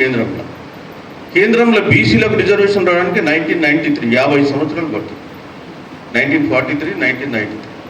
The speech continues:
అసలు ఉద్యోగాలన్నీ పుట్టినాయి అప్పుడు. నైన్టీన్ ఫార్టీ సెవెన్ తర్వాత కేంద్ర ప్రభుత్వంలో కొన్ని లక్షల ఉద్యోగాలు వచ్చినాయి, అప్పుడు రిజర్వేషన్లు. నైన్టీ త్రీ తర్వాత రిజర్వేషన్ ఇచ్చిండ్రు, ఆ ఉన్న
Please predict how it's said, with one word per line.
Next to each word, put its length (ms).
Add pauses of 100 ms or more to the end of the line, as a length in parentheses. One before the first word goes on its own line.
(1160)
అసలు 200 (140)
ఉద్యోగాలన్నీ 540
పుట్టినాయి 400
అప్పుడు. 320
నైన్టీన్ 380
ఫార్టీ 260
సెవెన్ 260
తర్వాత 320 (260)
కేంద్ర 240
ప్రభుత్వంలో 520
కొన్ని 240 (140)
లక్షల 280
ఉద్యోగాలు 460
వచ్చినాయి, 320
అప్పుడు 240
రిజర్వేషన్లు. 580 (1400)
నైన్టీ 260 (600)
త్రీ 80
తర్వాత 440
రిజర్వేషన్ 600
ఇచ్చిండ్రు, 400 (400)
ఆ 40
ఉన్న 220